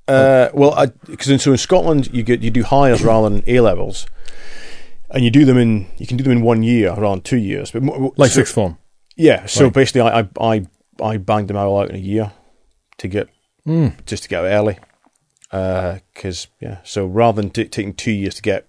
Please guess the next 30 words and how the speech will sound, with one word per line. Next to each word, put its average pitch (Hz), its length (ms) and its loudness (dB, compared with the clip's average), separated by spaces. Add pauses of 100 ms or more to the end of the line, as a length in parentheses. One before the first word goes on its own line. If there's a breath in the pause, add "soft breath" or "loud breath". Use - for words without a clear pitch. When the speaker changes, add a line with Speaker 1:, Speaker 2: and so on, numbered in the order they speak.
(100)
Speaker 1:
my 98 240 -6
A 98 160 -2
level 95 240 -2
equivalents, 92 640 -8
uh, 107 120 -12
you, 101 160 -8
you 101 120 -6
could, - 560 -4 (580)
if - 180 -12
you 92 200 -8
wanted 98 280 -10
to - 60 -16
put - 80 -8
your 90 100 -4
head 98 180 0
down, 92 300 2 (140)
uh, 95 300 4 (160)
do 101 140 2
them 95 100 2
in 95 80 -2
a 95 40 -4
year. 98 220 -2
So - 160 -4
I - 40 -8 (300)
bang, 95 280 -6
banged 92 340 -6
five 95 240 -8
out 95 140 -8
a 92 40 -10
year, 95 220 -8